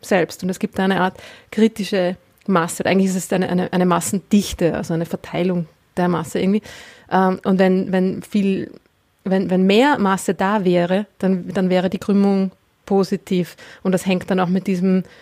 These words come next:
ähm, Big Crunch-Szenario zusammen quasi. Also wenn das po-, wenn das Universum positiv gekrümmt wäre, dann würde es, äh, irgendwann auch zum, zu einem, zu einer Verlangsamung und zu einem Stillstand der Expansion kommen und, und,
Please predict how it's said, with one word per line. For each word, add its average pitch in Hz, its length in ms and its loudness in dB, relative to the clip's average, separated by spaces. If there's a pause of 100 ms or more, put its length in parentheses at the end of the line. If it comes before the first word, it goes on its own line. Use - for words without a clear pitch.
(280)
ähm, 180 480 -2
Big - 260 -4
Crunch-Szenario 175 1120 0
zusammen 185 640 0
quasi. 175 260 -2
Also 190 200 0
wenn 196 80 0
das 180 140 -4
po-, - 200 -4
wenn 185 180 -2
das 180 120 -2
Universum 185 380 2
positiv 226 500 0
gekrümmt 214 420 0
wäre, 202 540 0 (520)
dann 196 180 2
würde 202 280 4
es, - 300 -4 (100)
äh, 196 220 0
irgendwann 190 380 2
auch 180 140 0
zum, 190 480 -2
zu 202 100 -2
einem, 180 520 0
zu - 100 -4
einer 185 80 -2
Verlangsamung 185 760 2
und 190 140 -2
zu 185 80 -2
einem 185 80 0
Stillstand 196 520 -2
der - 80 0
Expansion 196 520 -2
kommen 220 360 2 (500)
und, 185 280 0
und, 190 180 -2